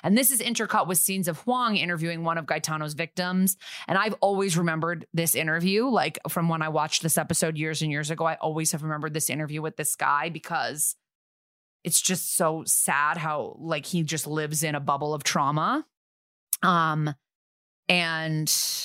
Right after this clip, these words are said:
like, he says, like, "I never knew people could do things like that to your body or be so evil." And he's basically like,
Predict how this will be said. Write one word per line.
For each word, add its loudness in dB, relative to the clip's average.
like, 4
he 0
says, 0
like, -2
"I 0
never 0
knew 2
people 0
could -2
do 0
things 0
like 0
that -2
to 0
your 0
body 2
or -2
be -2
so 2
evil." 0
And 0
he's 2
basically -2
like, -2